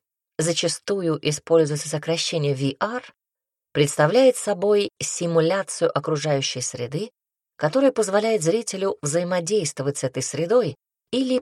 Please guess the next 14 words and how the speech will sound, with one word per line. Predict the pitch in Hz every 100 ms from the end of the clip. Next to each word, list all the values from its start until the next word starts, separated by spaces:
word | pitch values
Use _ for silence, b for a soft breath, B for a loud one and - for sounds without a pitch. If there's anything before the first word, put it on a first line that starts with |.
| -
потреблять | 208 208 175 151 160 190 214 -
её | 175 160 175 170 -
интерактивным, | 185 180 165 160 151 - 220 202 143 131 127 _ _
осязаемым, | 165 - 165 143 208 214 160 147 143 - _
самостоятельным | - 220 202 190 - 180 151 190 185 - 165 156
способом. | - 135 127 - - - - _ _ _ _ _ _ _
Потребление | 131 131 139 160 160 156
контента | 151 143 147 175 156 151
виртуальной | 143 139 151 147 147
реальности | 151 202 190 135 - - 131 - _ -
требует | 165 170 190 214 -
специальных | - 214 170 165 160 -
инструментов. | 170 - 202 175 135 127 147 147 - _ _ _ _
Так, | 208 254 -